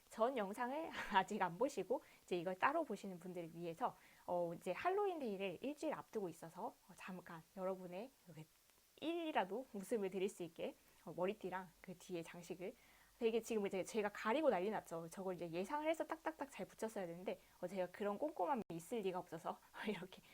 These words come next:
가리고 사실 중간에 막 떨어지고 난리가 났습니다. 그래서 할로윈, 그래 어쨌든,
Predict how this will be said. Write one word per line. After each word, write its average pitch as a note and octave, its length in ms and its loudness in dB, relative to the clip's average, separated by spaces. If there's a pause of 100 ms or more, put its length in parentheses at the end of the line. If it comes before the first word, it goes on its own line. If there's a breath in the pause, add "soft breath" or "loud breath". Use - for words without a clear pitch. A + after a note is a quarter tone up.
(160 loud breath)
가리고 C#4+ 560 4
사실 D4+ 240 2
중간에 G#3+ 300 0
막 F#3 140 -2
떨어지고 C#4+ 420 4
난리가 E3+ 240 0
났습니다. F3 500 -10 (300)
그래서 - 180 -12 (260 loud breath)
할로윈, A3 420 2
그래 F#3 180 -2
어쨌든, F#3+ 500 -2